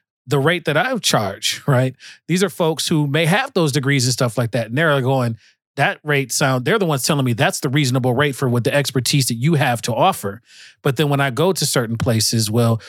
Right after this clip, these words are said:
well, my years of community experience in con-, in co-, in conjunction with my degrees or, or the projects that I'm available of don't seem to hold the same weight as somebody who has a quote unquote traditional dominant cultural list of credential.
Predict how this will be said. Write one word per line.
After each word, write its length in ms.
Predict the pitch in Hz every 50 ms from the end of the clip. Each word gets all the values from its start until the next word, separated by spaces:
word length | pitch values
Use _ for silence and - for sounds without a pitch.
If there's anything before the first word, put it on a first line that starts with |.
| - - _ _ _
well, 380 | 131 127 127 123 123 120 117 - -
my 520 | 131 127 139 143 147 147 143 135 127 120 -
years 360 | 120 123 147 147 147 131 120
of 240 | 131 110 104 - _
community 420 | - - 143 170 170 165 156 143
experience 800 | 139 127 - - - 151 147 143 143 139 135 135 139 139 131 -
in 160 | - 127 135 131
con-, 320 | 120 - 135 127 127 131
in 140 | - 135 127
co-, 260 | - - 143 139 147
in 120 | - 135 127
conjunction 540 | - 143 127 113 127 127 123 - - 131 123
with 140 | 120 113 -
my 140 | 123 113 113
degrees 500 | 110 113 101 123 120 117 113 120 120 - - - - - - _ _ _ _
or, 500 | - 151 151 143 143 139 135 131 131 - _
or 300 | 147 143 139 131 131 127
the 220 | 120 127 123 120 - _ _ _ _
projects 380 | - - 185 196 190 170 151 -
that 80 | 165
I'm 120 | 147 143 135
available 420 | 127 120 151 180 185 160 131 123
of 100 | 123 117 - - - - _ _
don't 260 | - 180 196 190 -
seem 320 | - - - 196 185 175
to 120 | 160 156 135
hold 300 | 127 165 180 170 165 147
the 60 | 139
same 360 | 127 - 180 165 143 135 127 156
weight 300 | 226 233 147 123 110 - _ _ _ _ _ _ _ _
as 180 | 156 147 139 -
somebody 400 | - 196 185 180 170 170 160 147
who 140 | 143 151
has 160 | 147 147 139 131
a 60 | 127
quote 220 | - - 160 143
unquote 300 | 135 131 117 - 127 123
traditional 440 | 120 - 127 117 139 127 - 143 127
dominant 420 | 113 107 127 131 131 127 123 123
cultural 600 | - - 160 147 139 - - 135 131 123 117 120 117 - - - - _
list 420 | - 135 131 151 165 143 - - -
of 100 | 131 120
credential. 720 | - - 139 117 123 165 208 - - - 110 95 92 -